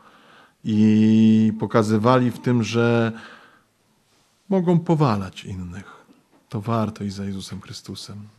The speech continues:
Naprawdę warto nie być człowiekiem, który ma swoje ja, który wynosi swoją głowę, aby myśleć o tym, że może już, no, w końcu przyszedł czas, aby mógł być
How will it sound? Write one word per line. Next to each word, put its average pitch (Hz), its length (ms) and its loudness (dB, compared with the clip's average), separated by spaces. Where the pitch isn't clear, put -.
Naprawdę 107 600 -6
warto 110 480 4
nie 120 160 2
być 120 240 -2
człowiekiem, 123 520 -2
który 120 240 -4
ma 117 120 0
swoje 110 480 -2
ja, 107 340 -2
który 110 540 4
wynosi 117 480 0
swoją 104 380 -2
głowę, 113 440 0
aby 107 340 0
myśleć 117 440 2
o 123 120 2
tym, 113 200 -2
że 110 160 -2
może 113 320 0
już, 107 360 -4
no, 98 440 -4
w - 100 -20
końcu 104 520 -4
przyszedł 107 400 -6
czas, - 580 -6
aby 104 220 -4
mógł 104 220 2
być - 520 -8